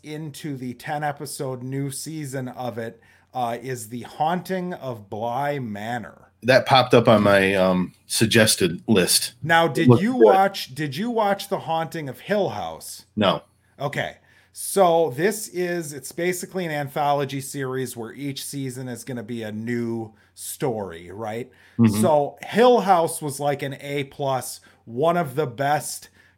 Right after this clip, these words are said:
Speaker 1: ghost story, haunted house horror things I think I've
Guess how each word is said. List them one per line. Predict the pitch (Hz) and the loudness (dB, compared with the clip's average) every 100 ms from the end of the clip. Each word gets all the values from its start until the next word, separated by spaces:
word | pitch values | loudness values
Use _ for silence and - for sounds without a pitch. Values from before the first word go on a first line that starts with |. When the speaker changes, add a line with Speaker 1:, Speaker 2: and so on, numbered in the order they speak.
| 139 113 | -16 -6
Speaker 1:
ghost | 147 151 139 - | -2 -2 -4 -10
story, | - 156 139 135 135 127 | -6 -4 -4 -4 -6 -8
haunted | 113 - 139 135 135 | -12 -8 -6 -4 -6
house | 117 135 127 127 - | -8 -6 -4 -6 -8
horror | 139 135 127 127 | -6 -2 -2 -4
things | 123 135 123 113 | -8 -12 -10 -10
I | 117 | -8
think | 113 131 123 | -6 -8 -8
I've | 117 | -10